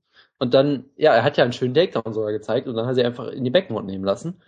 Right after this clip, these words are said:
Runde drei hat er dann gedacht, ich strike jetzt einfach mal wieder, hat ja auch einen Wheel-Kick gezeigt, der sehr schön war.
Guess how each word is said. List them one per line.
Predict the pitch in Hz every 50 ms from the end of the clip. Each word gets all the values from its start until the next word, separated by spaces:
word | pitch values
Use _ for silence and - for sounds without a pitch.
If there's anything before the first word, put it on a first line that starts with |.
| _ _ _ _ _ _ _ -
Runde | - 175 180 147
drei | 117 131 110 110 127 156 156
hat | 147 151 -
er | 147
dann | 143 139
gedacht, | 131 127 123 123 -
ich | 147 -
strike | - - - 113 147 - -
jetzt | 143 - -
einfach | 92 104 98 - 101 95
mal | 98 95 95 92
wieder, | 101 107 131 127
hat | 117 120 120 -
ja | -
auch | 104 110 107 110
einen | 107 110 107 104 123
Wheel-Kick | 143 156 151 151 151 - 139 131 -
gezeigt, | 135 120 - - 131 120 120 120 -
der | 123 113
sehr | 117 117
schön | 113 - - 127 123 120 117
war. | 117 113 117 117 -